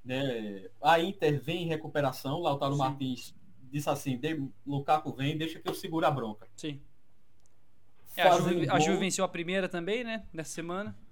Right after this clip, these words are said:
Speaker 1: Exato. Então, é, é, então dou pra renovar o
Speaker 2: É.
Speaker 1: contrato de Bala. Eu acho que na Itália seria só isso mesmo.
Speaker 2: Cara, mas, é, cê, cê tem essa impressão? Tá, já tá dando tempo também, a gente já vai encerrar. Mas cê tem essa impressão também que algumas, algumas não, mas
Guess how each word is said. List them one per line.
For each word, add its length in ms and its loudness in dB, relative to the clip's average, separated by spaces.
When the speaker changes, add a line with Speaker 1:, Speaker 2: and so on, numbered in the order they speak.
Speaker 1:
Exato. 720 4
Então, 280 -2
é, 260 -4
é, 40 2
então 240 0
dou 120 2
pra 100 4
renovar 400 2
o 80 -2
Speaker 2:
É. 80 4
Speaker 1:
contrato 280 0
de 120 0
Bala. 480 2
Eu 100 0
acho 160 0
que 60 -8
na 140 2
Itália 260 -4
seria 300 -8
só 220 -6
isso 220 -4
mesmo. 360 -6
Speaker 2:
Cara, 200 10
mas, 260 2
é, 320 -10
cê, 240 -6
cê 120 -4
tem 120 -2
essa 100 0
impressão? 460 -2
Tá, 260 -4
já 120 0
tá 120 -6
dando 200 -4
tempo 160 -4
também, 160 -4
a 40 -4
gente 80 -6
já 60 -4
vai 120 -4
encerrar. 260 -2
Mas 220 -6
cê 140 -12
tem 140 -2
essa 100 0
impressão 260 -2
também 180 -2
que 120 -2
algumas, 640 0
algumas 420 4
não, 80 2
mas 300 -2